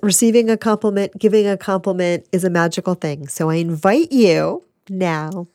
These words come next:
over the next couple days, if you take the assignment, right, try to at least give and receive I don't know, <laughs> five or six compliments and look for them 'cause they'll be everywhere.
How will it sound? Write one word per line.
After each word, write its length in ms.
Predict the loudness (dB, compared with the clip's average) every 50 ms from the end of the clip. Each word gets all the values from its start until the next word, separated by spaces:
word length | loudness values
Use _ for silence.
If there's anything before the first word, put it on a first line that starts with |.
| _ _ _ _ _ _ -10 -4
over 260 | -4 -2 2 2 2
the 100 | 2 2
next 220 | 0 -2 -4 -4 -4
couple 240 | -4 0 0 2 2
days, 300 | 4 6 4 4 4 0
if 180 | -6 -6 -6
you 160 | -6 -6 -6 -8
take 300 | -8 -10 -10 -10 -8 -8
the 120 | -6 -4
assignment, 640 | -4 -6 -6 -10 -10 -10 -8 -10 -10 -10 -12 -12 _ -14
right, 380 | -12 -10 -8 -8 -8 -8 -10 _ _ _ _ _ -20 -20 _ _ _
try 520 | -10 -4 -4 -2 -2 0 -2 -2 -2 -2 -4
to 460 | -4 -4 -2 0 0 0 0 0 -2 -2 -6
at 220 | -10 -10 -10 -8
least 380 | -4 -2 0 0 0 -2 -2 2
give 520 | 2 4 4 2 0 -4 -12 -14 _ _ _ _ _ _ _ _ _ -6
and 160 | -6 -4 -4 -2
receive 800 | -4 -2 -2 -4 -2 -2 -4 -2 -2 -2 -2 -2 -4 -8 -14 _ _ _ _ _ -6
I 140 | -4 -4 -4
don't 160 | -4 -4 -6
know, 200 | -4 -4 -4 -4
<laughs> 20 | -6
five 380 | 0 0 2 2 2 2 2
or 80 | 0 -2
six 360 | -2 -2 -6 -8 -8 -10 -18
compliments 560 | -8 -6 -6 -6 -6 -6 -8 -8 -8 -8 -12 _ -8
and 120 | -8 -6
look 220 | 0 0 0 0 2
for 140 | -2 -2
them 200 | -2 -2 -4 -6
'cause 120 | -10 -14 -6
they'll 220 | -4 -2 -2 -2
be 200 | -2 -4 -8 -6 -4
everywhere. 680 | -4 -4 -4 -4 -6 -8 -8 -8 -8 -10 -10 -12 -14